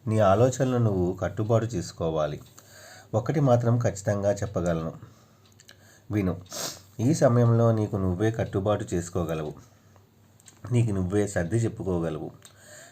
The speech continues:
నీకు నువ్వే ఆరుదల చెప్పుకోగలవు. నువ్వు మాత్రమే నీకు నువ్వు భద్రపరుచుకోగలవు. నిన్ను నువ్వు పక్కపరుచుకోకపోతే ఎవరు నిన్ను రక్షిస్తారు చెప్పు? ఎవరు నీకు సహాయం చేస్తారు చెప్పు?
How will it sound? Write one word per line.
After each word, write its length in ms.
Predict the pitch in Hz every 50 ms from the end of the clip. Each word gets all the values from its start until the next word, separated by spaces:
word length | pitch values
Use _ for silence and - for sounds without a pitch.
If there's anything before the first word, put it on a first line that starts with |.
| _ _ -
నీకు 200 | 110 110 104 113
నువ్వే 500 | 101 98 95 95 110 131 120 104 113 - 98
ఆరుదల 400 | 98 95 95 101 107 107 110 110
చెప్పుకోగలవు. 800 | 107 - 104 - - 90 98 95 90 82 82 80 80 82 85 - - - _ _ _ _ _ _ _ _ - - - - - - _ _ -
నువ్వు 220 | 110 117 139 160
మాత్రమే 500 | 156 147 143 139 139 139 131 131 131 131
నీకు 280 | 127 113 107 110 110 110
నువ్వు 220 | 104 104 101 95
భద్రపరుచుకోగలవు. 1080 | 87 90 87 87 95 113 - 107 92 95 - - - 92 85 85 80 80 78 78 76 - - - - - - _ _ -
నిన్ను 260 | 95 95 95 95 98
నువ్వు 380 | 101 95 95 92 95 90 92 113 -
పక్కపరుచుకోకపోతే 1200 | 101 95 - - 123 120 120 110 117 - - - 110 101 - 110 101 98 98 170 156 120 110 - - - - _ _ _ _ _ - - - - - - - - - - - -
ఎవరు 260 | 107 104 107 135 165
నిన్ను 240 | 156 151 147 143 131
రక్షిస్తారు 600 | 123 120 120 - 120 117 - - 120 117 117 107
చెప్పు? 360 | 113 110 107 - - 113 117 117 - - - - - - _ _ _ _ _ _ _ _ _ _ _ _ - -
ఎవరు 260 | 113 110 107 117 143
నీకు 240 | 160 151 143 139 135
సహాయం 500 | 120 127 135 - 110 107 110 110 110 110 110
చేస్తారు 360 | 107 104 - - 110 107 101
చెప్పు? 400 | 95 - 98 95 - 104 98 95